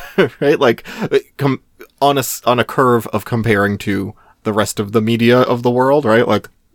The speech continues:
other T V shows. Um, but it's good. I mean, it basically is an M C U movie. Like, the action's fun, the banter's fun, and the themes and characters are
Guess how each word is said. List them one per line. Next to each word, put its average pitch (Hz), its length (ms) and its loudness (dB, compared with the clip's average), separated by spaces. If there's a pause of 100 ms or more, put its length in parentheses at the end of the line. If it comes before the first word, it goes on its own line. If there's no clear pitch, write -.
(140)
other 104 200 2
T 107 160 -2
V 107 120 -4
shows. 135 320 -4 (380)
Um, 107 400 -2 (320)
but 151 120 2
it's 185 120 -4
good. 247 120 4
I 135 100 4
mean, 156 160 0
it 165 200 -2
basically 202 340 2
is 135 60 -2
an 135 80 0
M 123 100 2
C 120 200 -2
U 110 80 2
movie. 117 360 4
Like, 113 200 4 (260)
the 151 80 0
action's 160 360 -2
fun, 143 260 0
the 131 80 0
banter's 117 420 0
fun, 107 540 0
and 101 320 -2
the 104 160 -4
themes 110 480 -2
and 101 100 -4
characters 98 540 -2
are 90 200 -4